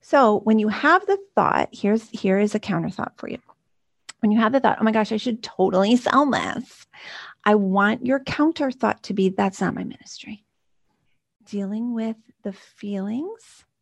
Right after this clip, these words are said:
so important. Deciding that your dopamine will come from a different place other than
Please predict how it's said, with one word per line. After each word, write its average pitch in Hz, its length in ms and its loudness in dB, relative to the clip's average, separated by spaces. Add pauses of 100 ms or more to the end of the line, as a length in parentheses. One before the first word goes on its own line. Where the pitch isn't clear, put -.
(100)
so 190 380 -8
important. 233 560 -8 (3000)
Deciding 214 1160 -4 (560)
that 196 240 -10 (160)
your 202 180 -10
dopamine 220 920 -6
will 196 100 -12
come 185 300 -12
from 175 260 -12 (140)
a 185 140 -4 (260)
different 370 720 -2
place 339 500 -4 (160)
other 294 320 -4
than 254 680 0